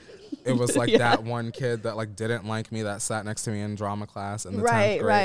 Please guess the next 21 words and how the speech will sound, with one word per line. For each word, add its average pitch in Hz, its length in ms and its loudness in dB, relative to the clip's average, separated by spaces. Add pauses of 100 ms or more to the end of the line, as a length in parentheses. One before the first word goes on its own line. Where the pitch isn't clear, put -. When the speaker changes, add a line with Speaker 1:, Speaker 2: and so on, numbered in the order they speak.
Speaker 2:
It 165 60 0
was 107 160 -2
like, 98 200 -4
"Holy 101 440 -8
shit, 95 360 -16 (320)
like, 92 260 -12
my 98 280 -4
wife 98 540 -2 (380)
is 117 280 -4
upset. - 480 -4
Like, 101 200 -8
she - 300 -6
saw - 320 -6
you." 107 380 -6
And 98 140 -8
I 98 80 -4
was 101 180 -4
like, 92 280 -6 (960)
I 240 100 2
Speaker 1:
It's 277 180 2
a 403 80 6